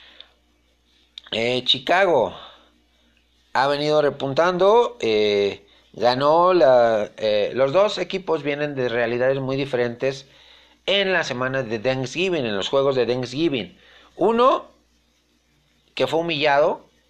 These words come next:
eh, en su propio estadio, como fueron los Dallas Cowboys por los Bills de Buffalo, veintiséis pun-, puntos a quince, donde el equipo de la estrella solitaria fue desapareciendo del, del, del, del encuentro,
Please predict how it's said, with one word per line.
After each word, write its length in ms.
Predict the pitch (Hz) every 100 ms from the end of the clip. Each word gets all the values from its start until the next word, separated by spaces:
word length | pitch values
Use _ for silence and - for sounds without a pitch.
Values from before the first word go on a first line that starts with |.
| -
eh, 260 | 98 92
en 100 | 110
su 140 | 117 120
propio 240 | 123 117
estadio, 400 | 113 127 127 160
como 180 | 151 113
fueron 220 | 117 123
los 140 | 120 107
Dallas 260 | 117 120
Cowboys 460 | - 117 131 160 180
por 180 | 123 113
los 180 | 107
Bills 200 | 98 110
de 60 | 110
Buffalo, 480 | 107 120 156 196 - - _ _ _ _
veintiséis 500 | - 127 120 - 135
pun-, 340 | - 147 143 - _ -
puntos 320 | 160 160 156
a 100 | 131
quince, 480 | 147 156 175 233 - _ _ _ _ _ _ _ _ _ _ -
donde 460 | - 147 170 175 185 - - -
el 140 | -
equipo 440 | 123 131 139 156 156
de 100 | 139
la 60 |
estrella 300 | 127 147 147
solitaria 680 | 147 147 135 143 160 170 - _ _ _ _ _ _ _
fue 160 | -
desapareciendo 720 | 190 196 196 165 139 185 196
del, 180 | 185 156
del, 320 | 135 135 135
del, 480 | 117 123 117 113 104
del 160 | 117 113
encuentro, 720 | 117 160 190 180 107 87